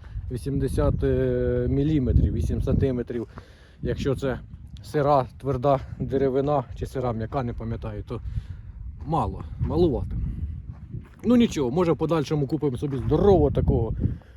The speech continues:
щоб, е, багато вулиць занедбаних є таких, хочеться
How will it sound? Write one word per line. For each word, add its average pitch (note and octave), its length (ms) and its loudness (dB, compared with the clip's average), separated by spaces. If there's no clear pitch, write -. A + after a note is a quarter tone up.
щоб, C#3 320 0
е, C#3 460 4
багато C3+ 440 0
вулиць D#3 360 0
занедбаних C3 640 0
є B2+ 120 -2
таких, A#2 280 -10
хочеться A#2 760 -4